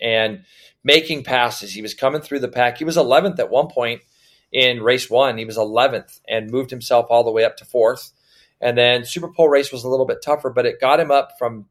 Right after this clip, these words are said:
twelfth on the grid to eighth on the grid. He finished eighth in the Super Pole race. Um, and then he took advantage of that and ends up fourth in, in the next one. So I'm really hoping that, that we could con-, see continued improvement from him as the year goes. I talked, I got, I had a great conversation with Loris Baz,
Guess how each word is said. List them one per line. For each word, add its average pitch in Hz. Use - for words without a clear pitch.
twelfth 139
on 135
the 127
grid 120
to -
eighth 131
on 104
the 101
grid. 90
He 107
finished 120
eighth 123
in 135
the 127
Super 117
Pole 113
race. 104
Um, 120
and 135
then 131
he 131
took 143
advantage 135
of 131
that 143
and 135
ends 151
up 139
fourth 143
in, 131
in 131
the 131
next 135
one. 120
So 156
I'm 208
really 196
hoping 156
that, 131
that 113
we 123
could 113
con-, 117
see -
continued 135
improvement 120
from 113
him 117
as 131
the 117
year 120
goes. 123
I 123
talked, 120
I 120
got, 117
I -
had 117
a 110
great 139
conversation 127
with 107
Loris 107
Baz, 156